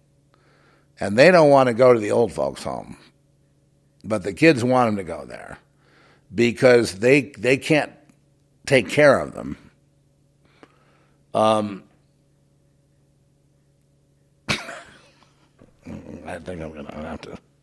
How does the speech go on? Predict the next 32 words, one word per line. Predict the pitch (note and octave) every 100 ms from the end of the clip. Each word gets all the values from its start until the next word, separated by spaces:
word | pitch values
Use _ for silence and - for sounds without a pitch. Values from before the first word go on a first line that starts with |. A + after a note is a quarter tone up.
| _ _
skip | _ - F2 - -
on | -
that. | C#2 - A2
I | A2 _ F3+
don't | -
wanna | - -
get | -
angry | - - - -
here. | - - - _ _ _ _ _ _ _ _ _ _ _ _ _ _ _ _ _ _ _ _ _
But | B2 A#2+
a | A#2+
place, | C3 B2+ A#2+ - -
you | B2
know, | G#2+ G2 G2 - _ _ _ _ _ _ _ -
it | A2+
may | C3 C#3+
be | A2+ F#2
difficult, | G#2+ A2+ G2+ D#2+ B1+ -
but | F#2+
this | A#2+ A#2+
idea | G#2+ F#2+ G#2 F2+
of | D#2
being | G2+ F#2 F2 - _ _ _ _ _ _ _ _ _
taken | - D3 C3+ G2+
to | F2+
a |
place | D#2+ G2+ G2 -
to | F#2+
be | F#2
tortured | - A#2+ A#2 F2+ D2
and |
abused | D#2+ G#2 A2+ C2 -